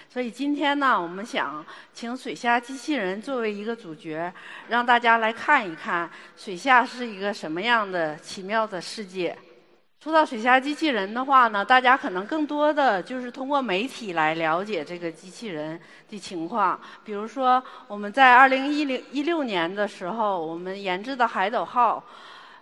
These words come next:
下潜到了马里亚纳海沟挑战者深渊的最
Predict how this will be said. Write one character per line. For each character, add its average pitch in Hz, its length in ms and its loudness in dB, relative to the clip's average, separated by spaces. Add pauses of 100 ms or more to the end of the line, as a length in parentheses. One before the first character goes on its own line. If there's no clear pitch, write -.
下 240 220 2
潜 196 200 -4
到 190 180 0
了 190 120 0
马 160 200 2
里 170 100 -4
亚 208 320 6
纳 202 260 0
海 170 220 -6
沟 208 320 -4
挑 247 200 -8
战 180 200 -6
者 190 140 -6
深 226 220 -10
渊 233 220 -4
的 170 460 0
最 269 180 -10